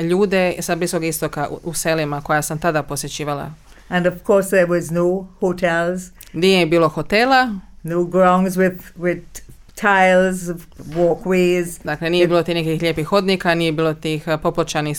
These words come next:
Speaker 1: eh, hodnika i staza i tako
Speaker 2: It was
Speaker 1: dalje.
Speaker 2: beautiful.
Speaker 1: I bilo je predivno.
Speaker 2: And it was, it was really the start of my awakening of a deeper spiritual life.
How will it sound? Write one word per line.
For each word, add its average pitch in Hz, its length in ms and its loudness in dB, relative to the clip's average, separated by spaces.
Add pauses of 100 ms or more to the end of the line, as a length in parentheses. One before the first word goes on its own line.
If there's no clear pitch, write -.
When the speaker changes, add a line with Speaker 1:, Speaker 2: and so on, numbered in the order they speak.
Speaker 1:
eh, 156 220 0
hodnika 160 560 -2
i 147 80 -4
staza 151 480 -2
i 143 40 -8
tako 147 200 -8
Speaker 2:
It - 60 -2
was 139 60 -4
Speaker 1:
dalje. 170 340 0
Speaker 2:
beautiful. 151 580 -6 (120)
Speaker 1:
I 160 80 -4
bilo 175 160 4
je 160 60 2
predivno. 147 560 -2 (400)
Speaker 2:
And 180 180 0
it 180 100 2
was, 180 280 -2
it 180 140 0
was 180 160 2
really 190 440 2
the 208 140 -2
start 190 500 2
of 180 160 2 (520)
my 180 440 0
awakening 175 680 0
of 160 160 -4
a 160 80 -4
deeper 190 440 -4
spiritual 165 640 -2
life. 147 380 -4